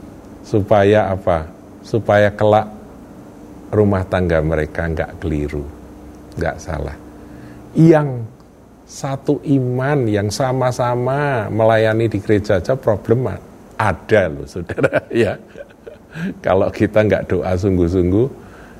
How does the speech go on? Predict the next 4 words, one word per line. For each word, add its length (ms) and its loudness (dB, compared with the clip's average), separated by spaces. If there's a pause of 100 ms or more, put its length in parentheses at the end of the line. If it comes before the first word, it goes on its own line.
ya, 160 2
karakter 560 0
beda, 920 2
masalah 480 0